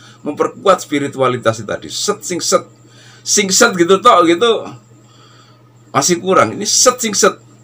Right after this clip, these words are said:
bukan sat set ya. <laughs> Yang umum sekarang kan orang ngomong sat set ini.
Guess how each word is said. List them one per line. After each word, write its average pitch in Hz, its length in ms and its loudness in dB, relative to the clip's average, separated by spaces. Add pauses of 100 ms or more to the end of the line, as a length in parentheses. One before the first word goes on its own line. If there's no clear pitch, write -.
(160)
bukan 117 240 2
sat 123 320 2
set - 240 -2
ya. 76 240 -4 (420)
<laughs> - 380 -20
Yang 92 320 0
umum 107 320 -2
sekarang 107 320 2
kan 110 160 -2
orang 107 320 0
ngomong 98 320 -6 (320)
sat 95 240 0
set - 240 -6
ini. 60 240 -14